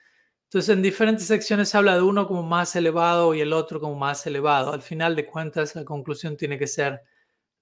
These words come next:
estos dos no son separados, el uno depende del otro. ¿Mm?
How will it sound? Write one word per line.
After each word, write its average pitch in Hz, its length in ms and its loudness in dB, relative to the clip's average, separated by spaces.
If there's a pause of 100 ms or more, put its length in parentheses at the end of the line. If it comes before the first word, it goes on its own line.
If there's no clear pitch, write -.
(180)
estos 170 280 -2
dos 180 140 4
no 175 120 0
son 170 380 -2
separados, 131 720 -2
el 147 120 -6
uno 160 240 -2
depende 139 400 -6
del 127 180 -2
otro. 127 420 -10 (200)
¿Mm? 143 160 -12